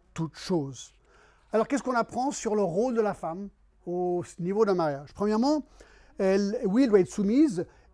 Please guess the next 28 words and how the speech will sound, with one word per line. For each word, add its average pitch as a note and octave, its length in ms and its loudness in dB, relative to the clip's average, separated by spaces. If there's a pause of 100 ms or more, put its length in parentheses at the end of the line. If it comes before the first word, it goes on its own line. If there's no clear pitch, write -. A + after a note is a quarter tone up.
(100)
une, F#3 100 -2
ce - 460 -6
qu'on G3 120 0
appelle A#3+ 260 2
une G#3+ 100 0
soumission A#3+ 640 -2 (120)
générale, F3 580 6
numéro G3+ 320 6
point G3+ 360 0
un, C#3 140 -8
d'accord ? F3 340 0 (380)
Une F#3 240 0
soumission A3+ 520 -2
générale. F3+ 500 2 (580)
Toutes F#4+ 280 8
les C4 120 6
femmes A3 480 4
devraient A3+ 400 6 (200)
être A3 260 -2
soumises A3 340 -2
à G#3 60 0
leur F3+ 140 -2
mari, D#3 260 -4 (1160)
parce E3 180 -10
qu'il E3+ 140 -6
parle F#3+ 280 0 (340)
aux F#3 80 -4
femmes. A#2+ 220 -12